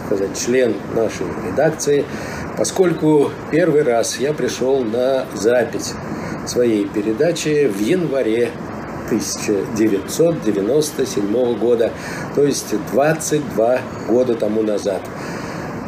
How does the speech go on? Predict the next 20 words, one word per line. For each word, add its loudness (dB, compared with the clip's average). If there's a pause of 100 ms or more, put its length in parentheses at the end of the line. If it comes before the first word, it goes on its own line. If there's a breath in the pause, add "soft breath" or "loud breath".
(140)
Вот 2
тогда 2 (560)
Э, 0 (420)
русская 4
редакция 2 (480)
только 4 (1080)
во 0
второй 4
раз -2 (400)
открылась, 2 (120)
и, 2 (360)
э, 2 (140)
у 2
нас 2
практически -2 (520 loud breath)
не 4
было 2 (380)
постоянных 0
работников. -2 (680 loud breath)
Э, -4